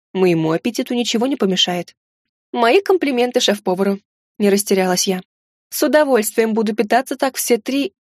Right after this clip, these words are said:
Ах да, у вас же четырёхразовое питание». В общем, готова отдавать должное столь потрясающей кухне так часто, как только возможно, и как выдержит мой желудок. И просто мечтаю познакомиться лично с маэстро.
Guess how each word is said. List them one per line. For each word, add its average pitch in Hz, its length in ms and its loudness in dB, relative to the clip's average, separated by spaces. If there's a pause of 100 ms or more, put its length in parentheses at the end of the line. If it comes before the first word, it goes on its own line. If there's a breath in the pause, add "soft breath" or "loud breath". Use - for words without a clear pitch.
(160)
Ах 254 240 0
да, 202 260 0 (260)
у 277 120 0
вас 240 180 2
же 214 120 0
четырёхразовое 185 880 0
питание». 180 520 -4 (520)
В 208 160 2
общем, 311 340 0
готова 247 400 2
отдавать 208 480 0
должное 190 440 0
столь 185 280 0
потрясающей 185 640 -2
кухне 185 320 -4
так 214 300 -4
часто, 302 440 0 (260)
как 381 180 0
только 294 320 0
возможно, 180 580 0 (320)
и 262 100 0
как 233 280 0
выдержит 208 400 2
мой 180 160 0
желудок. 170 500 -4 (240)
И 294 80 -2
просто 226 380 0
мечтаю 196 440 0
познакомиться 285 600 -2
лично 196 300 0
с - 80 -8
маэстро. 202 460 -8